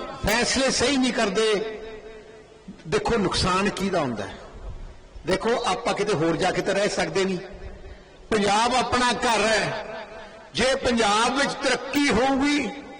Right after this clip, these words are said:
ਆਪਾਂ ਨੂੰ ਫਾਇਦਾ ਹੈ, ਜੇ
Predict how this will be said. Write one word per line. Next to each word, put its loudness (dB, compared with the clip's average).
ਆਪਾਂ 0
ਨੂੰ 2
ਫਾਇਦਾ 2
ਹੈ, -4
ਜੇ 2